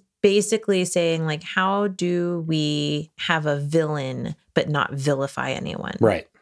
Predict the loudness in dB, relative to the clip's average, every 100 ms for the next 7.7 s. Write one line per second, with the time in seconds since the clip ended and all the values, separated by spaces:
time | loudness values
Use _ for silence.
0 | _ _ _ _ 0 0 -8 _ _ _
1 | _ 0 2 4 2 2 2 0 -2 0
2 | 0 0 -2 -4 -2 -4 -6 -8 _ _
3 | -6 -4 -4 -2 0 2 2 2 0 -4
4 | -8 _ _ _ _ _ _ -8 -4 -2
5 | 0 0 0 -2 -2 _ _ -6 -6 -4
6 | -2 0 0 -2 -4 -6 -4 -4 0 -2
7 | -2 -4 -4 -6 -4 -6